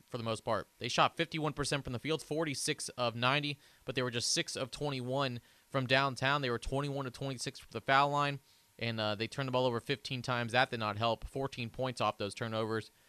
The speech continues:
for Golden State, and Golden State attempted forty-one three-pointers, as I mentioned, fourteen three-pointers made, thirteen of those courtesy of the Splash Brothers, including that huge one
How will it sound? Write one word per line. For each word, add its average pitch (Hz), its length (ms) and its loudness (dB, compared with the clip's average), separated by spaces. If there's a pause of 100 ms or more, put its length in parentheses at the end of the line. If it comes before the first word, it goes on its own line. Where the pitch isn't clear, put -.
(420)
for 135 360 2 (100)
Golden 127 380 2
State, 135 520 0
and 110 360 -2
Golden 127 240 -2
State 127 320 0 (120)
attempted 113 380 -6
forty-one 151 600 -4
three-pointers, 113 560 -6
as 107 120 -2
I 104 100 -2
mentioned, 110 420 -4
fourteen 143 600 -4
three-pointers 120 520 -6
made, 120 380 2
thirteen 131 340 -4
of 113 60 -6
those 113 180 -2
courtesy 120 480 -4
of 104 160 -2
the 110 80 -8
Splash 101 460 -2
Brothers, 135 480 -2 (500)
including 123 240 -2
that 107 220 2
huge 131 400 -6
one 110 380 -4